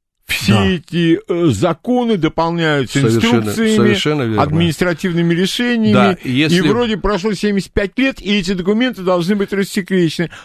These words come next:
Speaker 1: Ещё семьдесят пять.
Speaker 2: Если есть, э, решение,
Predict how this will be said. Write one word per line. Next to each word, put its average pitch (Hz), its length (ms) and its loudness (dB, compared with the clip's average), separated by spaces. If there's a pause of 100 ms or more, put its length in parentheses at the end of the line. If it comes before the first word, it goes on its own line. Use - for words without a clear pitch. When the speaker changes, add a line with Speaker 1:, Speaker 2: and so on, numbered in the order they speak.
(120)
Speaker 1:
Ещё 247 320 0
семьдесят 170 380 -6
пять. 175 160 -12 (140)
Speaker 2:
Если 151 540 0
есть, 147 680 -4
э, 117 640 -2 (720)
решение, 123 760 0